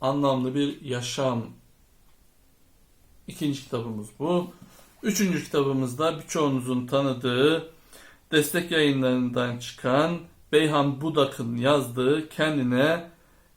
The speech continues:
İyi Davran, Güzel İnsan isimli kitap. Üçüncü setimiz de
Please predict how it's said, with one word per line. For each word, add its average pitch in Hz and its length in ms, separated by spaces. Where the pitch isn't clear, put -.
İyi 175 300
Davran, 165 600
Güzel 156 460
İnsan 147 680
isimli 135 840
kitap. - 380
Üçüncü 185 380
setimiz 139 580
de 175 320